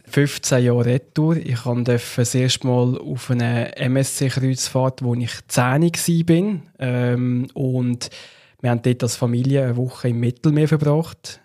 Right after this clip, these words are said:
ähm, ab bis Genua, ganz klassisch, was so der Anfänger eben macht. Und von Tag eins hat's mir die Ärmel reingezogen.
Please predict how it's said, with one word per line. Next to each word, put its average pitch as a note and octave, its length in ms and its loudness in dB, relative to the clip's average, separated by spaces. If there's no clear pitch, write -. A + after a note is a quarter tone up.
ähm, B2 300 -4
ab - 200 -6
bis B2 200 -4
Genua, D3 380 4
ganz C3 320 0
klassisch, C3+ 600 2
was C3 200 0
so C3 80 2
der B2 140 2
Anfänger C3 460 0
eben A#2+ 220 2
macht. C#3+ 400 -2
Und B2 160 0
von C3 220 0
Tag B2 260 2
eins A#2+ 280 0
hat's A#2 260 -4
mir A#2+ 100 0
die A#2+ 140 -4
Ärmel A#2+ 260 -2
reingezogen. B2 640 -6